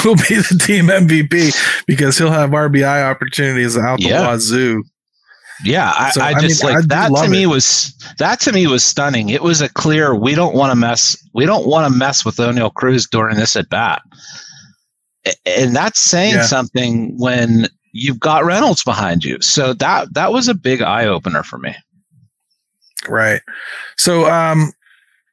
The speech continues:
Speaker 1: I think most improved is probably an interesting one, Jim, because we, we do have a
Speaker 2: Mm-hmm.
Speaker 1: lot of second year guys and third year guys and whatnot coming in this year.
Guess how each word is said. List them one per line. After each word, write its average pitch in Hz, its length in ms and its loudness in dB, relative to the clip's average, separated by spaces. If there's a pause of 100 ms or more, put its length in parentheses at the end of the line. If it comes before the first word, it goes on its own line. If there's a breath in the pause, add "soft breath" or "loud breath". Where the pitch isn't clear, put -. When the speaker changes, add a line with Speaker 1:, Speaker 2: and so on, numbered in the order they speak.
(560)
Speaker 1:
I 156 120 0
think 202 500 -2
most 170 460 2
improved 165 1000 0
is 123 240 -2
probably 127 840 -2 (1300)
an 143 140 2
interesting 160 680 0
one, 104 280 -2
Jim, 110 320 -2
because 131 380 -2
we, 131 140 2
we 143 140 0
do 151 200 0
have 190 240 0
a 165 40 0
Speaker 2:
Mm-hmm. 131 140 2
Speaker 1:
lot 131 300 2
of 123 100 0
second 139 420 -2
year 123 240 0
guys 120 680 0
and 95 200 -10 (100)
third 123 340 2
year 120 240 2
guys 120 560 0
and 117 100 -4
whatnot 117 500 -2
coming 120 360 -2
in 120 300 0
this 120 260 0
year. 117 320 0